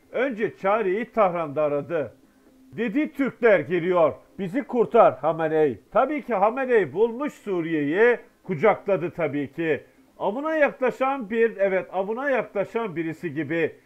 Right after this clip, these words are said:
Esed de tabii ki Putin'e sarıldığı anların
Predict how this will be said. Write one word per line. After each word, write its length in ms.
Esed 460
de 280
tabii 320
ki 360
Putin'e 360
sarıldığı 520
anların 540